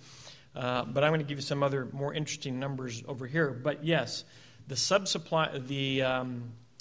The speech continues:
tier one, tier two people, I would say are lagging, have lagged three to six months because many of those folks had an abundance of inventory. And of course, they don't start up until, until the,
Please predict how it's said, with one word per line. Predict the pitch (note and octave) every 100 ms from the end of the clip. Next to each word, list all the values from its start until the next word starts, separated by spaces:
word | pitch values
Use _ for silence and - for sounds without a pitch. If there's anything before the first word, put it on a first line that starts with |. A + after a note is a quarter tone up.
| E3
tier | - F#3+
one, | D#3+ D#3+ E3+ F3+ F3
tier | - E3+
two | D#3 - F3+
people, | E3 F3 E3+ F#3 F#3 F#3 - -
I | -
would | D3 D3
say | - D#3 C3 -
are | C3+ B2+
lagging, | B2+ C#3 D3+ D3 D#3+ D#3+
have | C3+ B2 B2
lagged | C3 C#3 C#3
three | - - E3
to | D#3 C3
six | - - F3 -
months | B2 B2+ C#3 - - - D#3 - - -
because | C3 C3+ A#2
many | D3+ D3
of | C3+
those | C#3+ C#3+
folks | - C3+ C3
had | C3+ C3 B2 A#2+ C3
an |
abundance | A#2+ B2+ D3+ D3 -
of | B2
inventory. | D3 D3 C3+ A#2 A#2+ B2 B2 C3+ - - - - -
And | C3+
of | B2+
course, | C3 C3+ B2
they | D3 F3
don't | G3 E3+
start | - D#3+ C#3+
up | C#3 D3+ D#3+ -
until, | C#3 B2 D3 C3+ B2+ B2
until | C#3 C3 A#2+ - D#3+ C#3+ C#3 C3
the, | B2 C3 B2+ B2